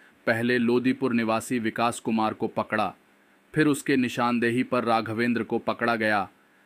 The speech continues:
छानबीन करते हुए कटिहार से एक ट्रक को बरामद किया गया। अठारह फरवरी को छेवाड़ा के चकंदरा से गिट्टी लोड हाईवा की चोरी हुई थी।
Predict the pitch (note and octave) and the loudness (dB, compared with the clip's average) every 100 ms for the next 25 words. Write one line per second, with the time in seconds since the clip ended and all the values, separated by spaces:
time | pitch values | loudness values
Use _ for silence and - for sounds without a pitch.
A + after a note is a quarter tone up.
0 | _ - A#2+ B2 B2 C3 C3 B2 A2 B2+ | _ -2 0 2 2 2 2 0 -2 -2
1 | A2 A2+ A#2+ - A2 G#2+ A2+ A#2+ A2+ A#2+ | 0 0 0 -2 -2 0 0 0 0 -2
2 | - A#2 A#2 - B2 - B2 G#2+ G#2+ G#2+ | 0 -2 -4 -4 -4 -2 -2 0 0 0
3 | A2+ G#2+ A2 G#2 F#2+ G2 F2 D2+ _ _ | -2 -4 -2 -2 0 -2 -4 -8 _ _
4 | _ _ _ - - A#2+ B2 A#2+ A#2+ A#2 | _ _ _ -6 -2 0 0 0 -2 0
5 | A#2+ B2 A#2+ A#2 - A#2+ A#2+ A#2+ A#2+ A#2+ | 0 0 -2 -4 -2 0 2 0 -2 -4
6 | A2+ A#2 A#2+ A#2+ A#2+ A#2 A#2 G2+ A#2 - | -4 -2 0 0 0 0 -2 -2 -2 -2
7 | B2 A#2 A#2+ A2+ A2 A2+ A#2 A2+ A2+ - | 0 2 0 0 0 2 0 -2 -6 -2
8 | A2 A2 G2+ G#2 G2+ - E2 | -2 0 -2 -4 -4 -8 -10